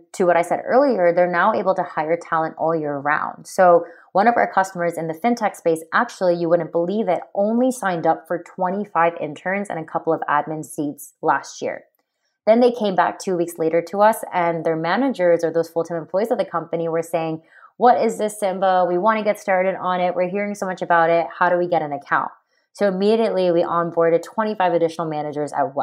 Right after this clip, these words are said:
as well. And now, about twenty months later, their program is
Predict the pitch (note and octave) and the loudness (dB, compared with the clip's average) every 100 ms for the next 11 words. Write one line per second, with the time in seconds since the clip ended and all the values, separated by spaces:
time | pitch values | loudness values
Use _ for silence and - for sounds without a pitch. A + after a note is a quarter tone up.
0 | - D3 C#3 C#3+ E2+ - _ _ _ _ | -4 -6 -2 -2 -2 -6 _ _ _ _
1 | _ - F#3+ F3 E3+ G3+ B3+ C#4 C4 F3+ | _ -6 -2 0 2 4 4 0 -2 -2
2 | E3+ F3 E3+ E3+ E3 - - _ _ _ | 2 4 6 6 4 0 -8 _ _ _
3 | _ - - F#3 G3+ G#3 G3 F#3 - E3 | _ -18 -6 0 0 0 -2 -2 -2 0
4 | E3 G#3 B3+ A3 F3 F3 F3 F3 F3 G3 | 2 4 2 4 2 4 2 4 4 4
5 | G3 F3 E3 | 2 0 -2